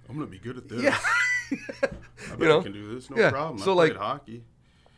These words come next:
Speaker 2: we're, we're out there with these guys from all over the country, and, I mean, we're talking every race. You know, we're, we got black dudes, Mexicans.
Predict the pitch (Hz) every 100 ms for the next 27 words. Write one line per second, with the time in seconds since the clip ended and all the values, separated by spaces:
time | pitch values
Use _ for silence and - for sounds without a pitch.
0 | _ 143 165 170 196 139 139 143 139 135
1 | 113 113 113 117 110 110 120 123 113 104
2 | 107 101 - 107 104 104 98 95 101 98
3 | 98 131 113 107 104 98 104 98 95 98
4 | 101 - - - _ _ _ _ 113 80
5 | 87 123 131 123 107 - - - - -
6 | 120 120 - 127 120 120 107 113 120 123
7 | - 120 117